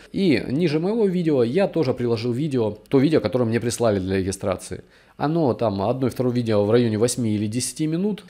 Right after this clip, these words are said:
поэтому, в принципе, не затруднит вас, да, просмотреть одно и второе. Я просто хочу, чтобы вы просмотрели помимо этого видео те нижние видео, пусть даже там многие вопросы будут повторяться, чтобы как бы полностью закрыть,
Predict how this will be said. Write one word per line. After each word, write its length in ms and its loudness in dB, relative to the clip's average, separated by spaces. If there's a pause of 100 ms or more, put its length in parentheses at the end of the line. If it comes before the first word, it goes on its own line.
(140)
поэтому, 580 2
в 100 -8
принципе, 600 0
не 120 -2
затруднит 520 -4
вас, 160 -4
да, 100 -2
просмотреть 460 -4
одно 220 -4
и 20 -8
второе. 280 -2
Я 20 -2
просто 240 -6
хочу, 260 -12
чтобы 200 -4
вы 60 -2
просмотрели 600 -4
помимо 360 -2
этого 160 0
видео 220 0
те 160 -2
нижние 320 -2
видео, 260 0
пусть 200 -2
даже 160 0
там 140 -4
многие 180 -2
вопросы 340 -4
будут 140 -2
повторяться, 580 0
чтобы 320 -2
как 160 -4
бы 140 0
полностью 600 0
закрыть, 420 0